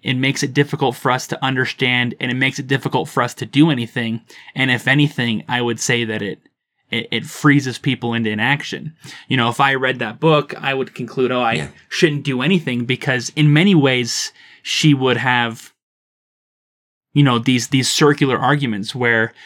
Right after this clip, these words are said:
Speaker 1: you need to go out and change what you're doing. But if you do any of these, you know, seven, eight, nine, or ten different things, then actually that's just you being racist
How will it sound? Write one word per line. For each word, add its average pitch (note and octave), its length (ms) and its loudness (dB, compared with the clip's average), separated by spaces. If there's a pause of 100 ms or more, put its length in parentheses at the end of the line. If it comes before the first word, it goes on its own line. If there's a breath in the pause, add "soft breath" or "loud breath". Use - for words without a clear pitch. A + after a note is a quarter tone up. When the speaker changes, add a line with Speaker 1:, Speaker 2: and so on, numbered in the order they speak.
(120)
Speaker 1:
you C#3 180 2
need D3 340 4
to D3+ 120 0
go C3 160 0
out A#2 220 0
and A#2 140 -8
change C3 380 -4
what G2 140 0
you're A2+ 120 0
doing. B2 540 0 (260 loud breath)
But C#3 320 2
if C3+ 200 -6
you C3+ 100 -2
do C3 240 0
any C#3+ 340 2
of A#2+ 200 -6
these, C#3 580 -2 (180 soft breath)
you C#3 120 0
know, B2 120 0
seven, C3+ 460 -2
eight, C3 220 -6
nine, C3 260 -2
or B2 100 -4
ten C#3 320 0
different B2+ 420 -2
things, C3 680 -2 (520 loud breath)
then C3 240 0
actually C3+ 480 -2
that's B2 260 -4
just A#2+ 260 -4
you B2+ 180 -4
being B2 360 -2
racist B2 680 -2